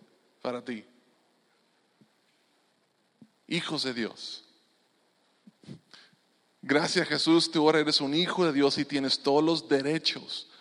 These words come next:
de un hijo de Dios. Y vamos a hablar de eso más la próxima semana.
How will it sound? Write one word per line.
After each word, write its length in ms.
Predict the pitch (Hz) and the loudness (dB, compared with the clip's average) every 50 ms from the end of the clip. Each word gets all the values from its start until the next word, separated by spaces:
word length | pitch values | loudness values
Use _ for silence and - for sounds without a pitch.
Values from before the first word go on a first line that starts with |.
| - - - - - | -20 -20 -20 -20 -14
de 180 | 120 113 131 123 | -8 -4 -4 -2
un 140 | 120 120 - | -2 -2 -4
hijo 260 | 120 - - 113 107 | -6 -6 -8 -10 -10
de 100 | 104 101 | -10 -10
Dios. 440 | 98 95 87 - - - - - - _ _ _ _ _ _ _ _ _ _ _ _ _ _ _ _ _ _ _ _ _ _ _ _ _ - | -10 -10 -12 -10 -10 -10 -10 -10 -12 _ _ _ _ _ _ _ _ _ _ _ _ _ _ _ _ _ _ _ _ _ _ _ _ _ -8
Y 100 | 143 135 | -6 -4
vamos 280 | 113 123 139 151 156 151 | -2 0 0 0 0 0
a 40 | 151 | 0
hablar 220 | 131 139 139 139 | 2 2 2 2
de 100 | 135 135 | 0 -2
eso 180 | 135 123 135 127 | -4 -2 -4 -4
más 360 | 123 127 135 135 123 - - - - - - - - | -2 0 -2 -2 -2 -4 -10 -14 -18 -20 -20 -8 -4
la 120 | 131 120 | -4 -4
próxima 460 | - - 127 123 - - 135 120 120 | -2 -2 -2 -2 -2 -2 -4 -4 -4
semana. 480 | - - 113 117 120 120 113 107 95 | -6 -6 -6 -4 -4 -4 -6 -6 -10